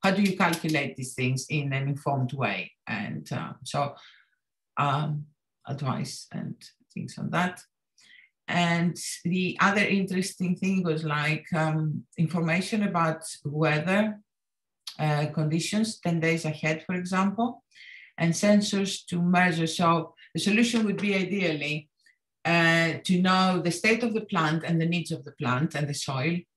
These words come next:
and the weather ahead. So you know how much, and if you even need to use fertilizer.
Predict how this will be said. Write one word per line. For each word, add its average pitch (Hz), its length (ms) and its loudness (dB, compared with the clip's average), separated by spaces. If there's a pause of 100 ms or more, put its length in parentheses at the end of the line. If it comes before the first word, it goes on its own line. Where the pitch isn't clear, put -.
(420)
and 160 500 2 (140)
the 165 160 2
weather 170 360 4
ahead. 156 480 2
So - 160 -8
you 160 200 -2
know 165 180 4
how 175 280 0
much, 165 320 0 (260)
and 165 180 2
if 160 180 -4
you 175 100 -2
even 156 260 0
need 175 300 0 (560)
to 156 320 -2 (760)
use 165 380 0
fertilizer. 139 920 -2